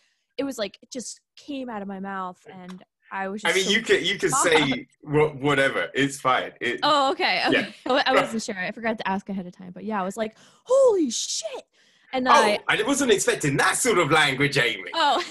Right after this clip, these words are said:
Speaker 2: Oh my God. <laughs> No,
Speaker 1: <laughs>
Speaker 2: no, it's fine. <laughs>
Speaker 1: I know, it's, like, the least offensive bad word, but you never know with some <laughs> people. But yeah, it was just so surprising, and I'm,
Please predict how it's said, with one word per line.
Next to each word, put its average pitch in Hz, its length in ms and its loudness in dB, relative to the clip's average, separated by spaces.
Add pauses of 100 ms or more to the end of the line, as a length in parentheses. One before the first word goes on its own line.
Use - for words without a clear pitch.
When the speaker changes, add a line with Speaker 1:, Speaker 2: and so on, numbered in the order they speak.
(100)
Speaker 2:
Oh 466 160 8
my - 340 4
God. - 760 2
<laughs> - 40 -8
No, - 120 2
Speaker 1:
<laughs> - 20 -2
Speaker 2:
no, 220 600 0
it's 156 300 -2
fine. 131 400 0
<laughs> - 60 -6 (640)
Speaker 1:
I 262 100 2
know, 254 120 6
it's, 277 120 -2
like, 349 140 -2
the 320 100 2
least 247 360 0
offensive 202 600 -2
bad 170 200 -6
word, 165 260 -12
but 165 180 -16
you 202 140 -10
never 202 200 -4
know 185 140 -6
with 202 260 -4 (180)
some - 180 -4
<laughs> - 20 -14
people. 359 300 -2 (720)
But 294 140 -6
yeah, 320 240 0
it 254 40 0
was 240 120 -2
just 269 180 -8
so 254 120 -4
surprising, 254 680 -10
and 202 200 -4 (340)
I'm, 226 400 -2